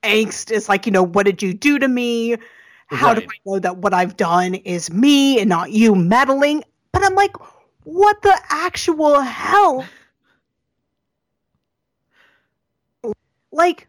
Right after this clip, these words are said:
Speaker 1: as Magneto points out,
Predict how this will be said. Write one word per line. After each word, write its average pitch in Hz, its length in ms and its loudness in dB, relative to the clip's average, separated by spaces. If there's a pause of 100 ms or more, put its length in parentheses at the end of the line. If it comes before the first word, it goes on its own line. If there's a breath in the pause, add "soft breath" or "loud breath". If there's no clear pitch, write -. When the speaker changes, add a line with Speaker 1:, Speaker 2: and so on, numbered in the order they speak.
(680)
Speaker 1:
as 349 120 -2
Magneto 320 500 2
points 277 580 -8
out, 226 600 2